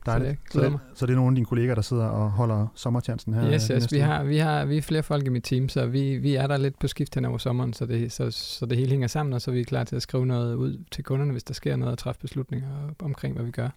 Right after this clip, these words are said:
Speaker 1: Ja, fordi der kan jo netop, øh, godt ske noget. Hvor meget, hvor meget bærer sommeren sådan typisk præg af, at, øh, at der trods alt er nogen, der er på ferie? Hvor, hvor, hvor meget bærer markedet præg af det?
Speaker 2: Jamen, særligt, særligt august er, er, kan være anderledes på den måde, at, øh, at,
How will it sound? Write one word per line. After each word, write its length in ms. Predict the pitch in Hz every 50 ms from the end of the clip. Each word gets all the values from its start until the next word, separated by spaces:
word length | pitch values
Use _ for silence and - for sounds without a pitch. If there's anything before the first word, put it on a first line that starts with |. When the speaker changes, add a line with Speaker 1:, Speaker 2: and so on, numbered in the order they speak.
| _ _ - - - - - - -
Speaker 1:
Ja, 60 | -
fordi 100 | 123 143
der 60 | 139 143
kan 100 | - 170
jo 60 | 196
netop, 320 | 185 175 175 180 - -
øh, 200 | 139 131 123 120
godt 160 | - 139 147
ske 180 | - - 180 165
noget. 140 | 143 135 135
Hvor 80 | 131
meget, 380 | 127 123 127 180 202 190 175 147
hvor 80 | 139 135
meget 260 | 131 135 156 180 -
bærer 180 | - 147 135
sommeren 320 | 131 - 151 147 170 170 151
sådan 160 | - 156 147
typisk 360 | - - 175 175 170 - -
præg 280 | - - 185 180 - -
af, 280 | 131 131 120 110 - -
at, 320 | 104 117 113 107 - - 113
øh, 460 | 107 107 107 107 107 104 107 110 110 - - _ -
at 100 | 135 -
der 60 | 123
trods 200 | - 139 143 139
alt 120 | 143 123
er 40 | 120
nogen, 200 | 117 120 135 143
der 40 | 131
er 40 | 110
på 100 | - 107
ferie? 260 | - 147 143 123 117
Hvor, 160 | 110 123 120
hvor, 120 | 117 123 123
hvor 140 | 123 127
meget 200 | 131 139 151 170
bærer 160 | - 139 131 123 123 -
markedet 500 | 127 123 131 151 156 143 127 - - - - - _ -
præg 160 | - - -
af 60 | 123
det? 100 | 127 139 - - _ - - - - - _ _ -
Speaker 2:
Jamen, 200 | 185 165 156 139
særligt, 420 | 123 139 156 170 175 170 - - -
særligt 260 | - 180 185 196 180
august 460 | 151 147 - 175 185 165 - - - -
er, 80 | -
er, 520 | 135 131 131 123 - 135 135 - - - 170 - -
kan 120 | - 151
være 100 | 147 143
anderledes 460 | 123 131 151 160 151 143 127 117 -
på 100 | - -
den 180 | 139 139 147 143
måde, 300 | 135 135 143 151 143 131
at, 200 | 120 113 - -
øh, 340 | 123 120 117 117 113 113 110 -
at, 160 | 147 131